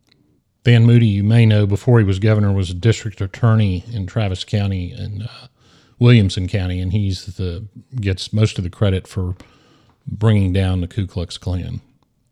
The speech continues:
West went on to be elected to the state legislature in nineteen thirty-one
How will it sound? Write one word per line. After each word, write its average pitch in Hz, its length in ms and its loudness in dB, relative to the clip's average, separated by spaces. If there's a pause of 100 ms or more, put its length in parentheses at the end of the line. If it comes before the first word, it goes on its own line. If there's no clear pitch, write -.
(560)
West 123 300 0
went 120 160 4
on 110 200 4
to 101 60 0
be 95 340 -6
elected 107 400 2
to - 80 -8
the 90 80 -4
state - 480 -2
legislature 120 880 0
in 104 160 0
nineteen 107 420 2
thirty-one 113 840 0